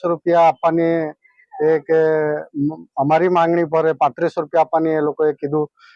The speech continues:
પણ એ માંગણીઓ સંતોષકારક નહીં હતી. એટલે અને જે અઠ્ઠાવીસ, ઓગણત્રીસ માંગણીઓ છે, એમાંથી એક મુદ્દા પર જ વાત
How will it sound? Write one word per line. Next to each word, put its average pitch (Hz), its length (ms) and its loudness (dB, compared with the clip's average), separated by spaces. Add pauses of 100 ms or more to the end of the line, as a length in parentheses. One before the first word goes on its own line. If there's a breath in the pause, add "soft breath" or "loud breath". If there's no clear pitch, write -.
(220 soft breath)
પણ 180 160 2
એ 190 100 2
માંગણીઓ 185 380 2
સંતોષકારક 170 680 -2
નહીં 175 220 0
હતી. 151 140 -4
એટલે 165 440 2 (420 soft breath)
અને 180 280 0
જે 185 300 0
અઠ્ઠાવીસ, 185 680 0
ઓગણત્રીસ 185 560 -2
માંગણીઓ 180 320 0
છે, 147 260 -2 (360 soft breath)
એમાંથી 180 540 0 (380)
એક 202 280 0
મુદ્દા 180 320 0
પર 185 220 0
જ 180 60 -2
વાત 175 200 2